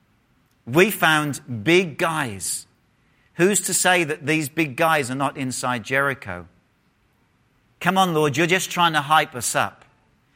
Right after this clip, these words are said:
You're just trying to give us this feel-good factor. You know, it makes me smile sometimes when, when you listen to sports coaches.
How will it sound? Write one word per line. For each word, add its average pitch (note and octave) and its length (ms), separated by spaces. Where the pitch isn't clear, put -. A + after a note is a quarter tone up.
You're E3 140
just G3+ 200
trying F#3+ 220
to F#3 80
give E3+ 160
us F3 140
this D#3 200
feel-good D#3+ 800
factor. A2+ 580
You C#3+ 120
know, D#3+ 160
it E3 120
makes D#3+ 300
me D#3 100
smile D#3 400
sometimes C#3 600
when, C3+ 240
when C3+ 160
you D#3 120
listen D3+ 360
to C#3 160
sports - 560
coaches. A#2+ 840